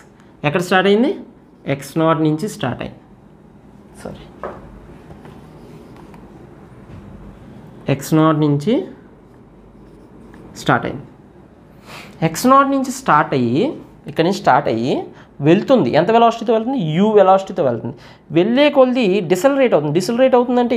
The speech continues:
ఇది ముందుకు వెళ్తుంది వెళ్ళడం, కానీ velocity ఏమవుతుంది? తగ్గిపోతా ఉంటుంది. So the, the x will increase, but while increasing the x, you have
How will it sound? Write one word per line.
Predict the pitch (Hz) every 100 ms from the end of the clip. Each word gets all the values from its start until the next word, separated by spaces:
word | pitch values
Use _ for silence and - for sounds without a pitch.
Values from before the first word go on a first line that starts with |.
| 170
ఇది | 165 165
ముందుకు | 262 254
వెళ్తుంది | 233 254 262 139
వెళ్ళడం, | 143 156 156 330 -
కానీ | 233 196
velocity | 180 233 233 294
ఏమవుతుంది? | 302 147 123 - - _ -
తగ్గిపోతా | 135 123 165 160 147 -
ఉంటుంది. | - 160 - - - - - - - - -
So | 254 208 262 - - - 147 139
the, | 156 143
the | 160 180
x | 202 - 294
will | 285 240
increase, | 233 254 247 143 131
but | 190 170
while | 180 202 190
increasing | 220 208 285 285 302 269
the | 180 208 226
x, | - 180
you | 175 -
have | 247